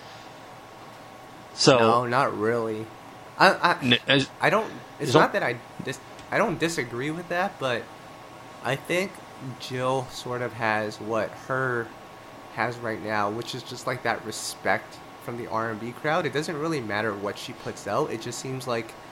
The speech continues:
Speaker 2: she has the upper hand. Like, the R and B listeners are gonna love no matter, like, love everything that they put out. That's just what it seems like,
Speaker 1: Mm.
Speaker 2: in my opinion.
Speaker 1: Well, there's a few other things. I mean, she's an amazing vocalist,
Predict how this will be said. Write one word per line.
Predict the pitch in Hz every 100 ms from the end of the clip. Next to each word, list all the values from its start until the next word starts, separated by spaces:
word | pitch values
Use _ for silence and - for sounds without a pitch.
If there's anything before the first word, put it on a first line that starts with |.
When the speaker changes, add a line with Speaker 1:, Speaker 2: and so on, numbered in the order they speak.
| - -
Speaker 2:
she | - 139
has | 123 117 117
the | 113
upper | 104 - 107
hand. | 107 104 101
Like, | 98 - - - - - -
the | 95 -
R | 120 123
and |
B | 127
listeners | 113 113 - 127
are | 120
gonna | 110 117
love | 101 98 107 104
no | 101
matter, | 101 98 98 -
like, | 104 - - -
love | 120 117
everything | 113 120 113 113 101
that | - -
they |
put | - -
out. | 50 - - -
That's | 127 127
just | 120
what | 113
it |
seems | - 117
like, | 117
Speaker 1:
Mm. | 110 101
Speaker 2:
in |
my | 101 87
opinion. | - 92 98 107 - - - - - - - - - -
Speaker 1:
Well, | 160 180
there's | 196
a | 180
few | - 156
other | 139 113
things. | - 95 98
I |
mean, | 104 104
she's | 98 113
an | 110 107 -
amazing | 107 120 127 107
vocalist, | 107 101 95 98 - -